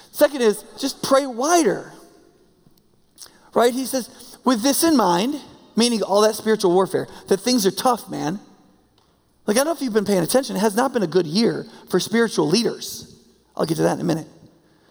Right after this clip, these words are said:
But, like, Christians, it's, man, it's tough. It's not easy. It's never been easy, okay? Listen, I, I, I, like, especially I see younger people struggling with this. Like, parents are like, "My kids, they just, it's like they find it so hard for them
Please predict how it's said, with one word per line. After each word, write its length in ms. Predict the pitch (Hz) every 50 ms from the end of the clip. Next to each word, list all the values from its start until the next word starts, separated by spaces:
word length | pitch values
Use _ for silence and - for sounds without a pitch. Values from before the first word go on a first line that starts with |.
| _ _ _
But, 100 | - 294
like, 120 | 302 277 -
Christians, 520 | - 330 349 - - 415 415 370 - - -
it's, 280 | 220 - - - -
man, 140 | 170 254 302
it's 180 | 311 294 - -
tough. 640 | - - - - 285 349 240 - - - - - - - _ _ _ _ _ _ _ _ _ _ _ _
It's 120 | - -
not 180 | 269 302 - 247
easy. 240 | 269 277 220 196
It's 160 | 185 170 - 202
never 320 | 226 254 277 240 254 233
been 160 | 180 185 175
easy, 340 | 160 - 135 - - - - -
okay? 260 | - 151 - 160 170
Listen, 320 | 185 202 196 - - 147 139 - - - - - - - - - - -
I, 100 | 196 202 -
I, 100 | 208 214 - - -
I, 60 | 233
like, 140 | 233 226 220
especially 340 | 196 - 240 277 - - 254
I 40 | 220
see 140 | 233 -
younger 240 | 202 180 196 196 202
people 240 | 202 - 196 160 160
struggling 360 | - - 175 165 165 170 160
with 100 | 147 139
this. 200 | 139 139 135 -
Like, 140 | 170 160 151 - - - - - - - - - - -
parents 260 | - 233 247 233 233
are 40 | 220
like, 100 | 185 175
"My 100 | 190 175
kids, 300 | - - 226 294 - -
they 80 | 196
just, 280 | 160 - 247 - - - - - - - - - - -
it's 140 | _ - -
like 140 | 226 240 247
they 160 | - - 185
find 360 | 165 - - - 196 202 202
it 40 | -
so 300 | - - - 254 285 -
hard 300 | - - - 285 359 370
for 100 | - 202
them 340 | 156 151 160 175 165 147 135